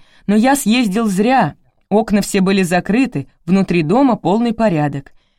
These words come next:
Я отправился к коменданту поселка и спросил: 'Развлекаетесь, делать вам нечего?' И выяснилось, что никто мне не звонил. Идиотская шутка. Но я не удивился. У владельца большого бизнеса всегда много недоброжелателей".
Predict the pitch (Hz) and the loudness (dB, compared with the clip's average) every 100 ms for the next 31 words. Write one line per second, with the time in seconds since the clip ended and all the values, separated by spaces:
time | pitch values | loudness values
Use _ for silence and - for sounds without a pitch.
0 | _ 165 190 190 190 190 190 - 170 185 | _ -2 0 0 0 0 0 -2 -4 0
1 | 185 190 180 196 185 170 165 - 254 294 | 2 2 2 0 0 -2 -6 -2 0 0
2 | 170 160 - 170 - 196 165 - - 160 | 0 -4 -4 -4 -2 -2 -4 -6 -6 -4
3 | 165 151 247 349 - 180 139 226 311 269 | -2 0 2 2 0 -4 -2 0 0 0
4 | 240 208 175 147 143 143 135 _ _ _ | 0 2 0 -2 -8 -10 -12 _ _ _
5 | _ _ _ _ - 180 175 226 269 185 | _ _ _ _ -4 -2 0 -2 -2 -4
6 | 156 151 - 165 151 - 233 247 202 214 | -4 -6 -4 -4 -4 -2 0 2 2 2
7 | 202 170 170 160 160 143 - _ - 226 | 0 0 -2 0 -4 -6 -10 _ -4 0
8 | 262 - - 202 190 - 269 - - - | 0 0 0 -2 -2 -2 -4 -4 -14 -14
9 | _ _ _ _ _ 147 151 160 165 175 | _ _ _ _ _ -8 -2 0 0 0
10 | 165 165 240 277 147 147 _ _ _ 160 | 0 -2 -2 -4 -12 -14 _ _ _ -4
11 | 175 190 208 233 185 175 165 180 170 160 | 0 0 0 -2 -2 -2 -2 -2 -2 -2
12 | 196 220 190 170 - 156 156 185 269 233 | -2 -2 -4 -6 -4 -4 0 0 0 0
13 | 180 170 165 160 165 175 170 147 - 131 | 0 0 0 -2 -2 -2 -2 -2 -6 -14
14 | 131 | -16